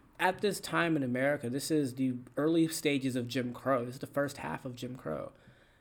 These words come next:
They would have rather, the, and when I say they, the institution of America, and really, you know, white populations en masse during this time in the nineteen teens,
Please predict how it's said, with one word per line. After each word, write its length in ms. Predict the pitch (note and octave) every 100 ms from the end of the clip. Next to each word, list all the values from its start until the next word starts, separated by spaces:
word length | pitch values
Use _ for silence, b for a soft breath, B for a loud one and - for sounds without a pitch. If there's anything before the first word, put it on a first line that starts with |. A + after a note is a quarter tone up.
| b b -
They 200 | D#3 E3+
would 320 | F3+ F3 G3
have 220 | G3+ F3+ C#3+
rather, 560 | C#3+ C#3+ C#3 B2+ A#2+
the, 160 | B2 C3+
and 120 | B2+
when 120 | C3+
I 20 |
say 180 | C#3 D3+
they, 320 | B2 C3 A#2+
the 140 | A#2+ C3
institution 540 | D3 D3+ - C#3+ D3
of 80 | C3+
America, 440 | C3 B2+ B2+ A#2+
and 160 | A#2 B2
really, 380 | F3 E3+ D3 C3+
you 120 | C#3
know, 240 | B2+ A#2 A#2+
white 260 | A#2+ C#3+ -
populations 640 | C#3+ C3+ C3 C3+ C3+ B2
en 140 | A#2+
masse 360 | B2+ D3 D#3 D3
during 340 | - A#2+ B2
this 160 | A#2+ A#2
time 420 | - D#3 F3 C#3+
in 60 | C3
the 60 | B2+
nineteen 560 | B2+ C3 - B2 B2 -
teens, 560 | D#3+ F3 B2+ C#3+ D3+